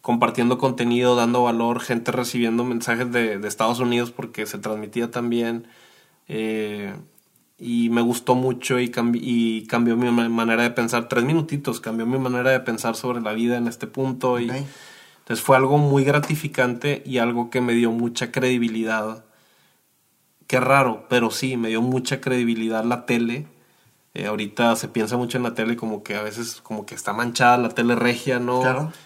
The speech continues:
Speaker 1: Bueno, yo lo he escuchado eso al menos. Pero fue algo muy útil para tener proyección de marca
Speaker 2: Ok.
Speaker 1: y poder llegar a la gente como un psicólogo que es joven, pero que piensa de una manera,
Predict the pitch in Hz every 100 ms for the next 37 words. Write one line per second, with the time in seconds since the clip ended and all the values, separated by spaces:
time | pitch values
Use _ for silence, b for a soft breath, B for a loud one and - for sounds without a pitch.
0 | B 117 117 107 117 120 - 127 120 117
1 | 117 113 117 113 113 113 113 B B B
2 | B B B - 120 117 117 113 107 104
3 | 101 - _ _ _ _ _ _ _ _
4 | _ - 139 127 135 139 139 139 143 -
5 | - 120 113 113 113 113 127 120 - 120
6 | 113 120 120 117 113 113 - - - 110
7 | 139 185 - 117 120 110 110 117 117 117
8 | 123 117 - 123 117 117 - 131 135 120
9 | - _ - 110 110 110 110 117 117 117
10 | - 123 - 127 127 123 120 - 113 -
11 | 123 120 143 196 208 - b b b b
12 | b _ _ _ _ _ _ 123 110 107
13 | - 110 107 104 117 110 107 120 117 120
14 | 117 110 110 107 110 113 110 110 110 110
15 | 110 110 98 98